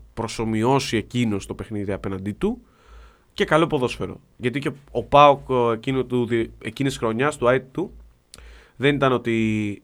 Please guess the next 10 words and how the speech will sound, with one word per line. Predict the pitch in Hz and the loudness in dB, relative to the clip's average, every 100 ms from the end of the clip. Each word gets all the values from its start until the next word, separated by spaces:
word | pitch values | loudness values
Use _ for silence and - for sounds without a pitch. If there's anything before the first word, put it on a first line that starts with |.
| - - | -18 -6
έθελξε | 139 139 110 107 107 | -4 -2 -6 -6 -8
με | 107 | -8
το | 98 | -8
ποδόσφαιρο | 101 98 101 98 | -10 -10 -10 -8
που | 101 | -8
έπαιξε, | 95 113 196 220 - | -8 -10 -10 -12 -8
αλλά | 151 143 | -2 2
υπήρχαν | 139 190 165 | 4 2 0
παιχνίδια | 139 139 190 185 | -4 -4 -4 -4
που, | 151 147 | -6 -8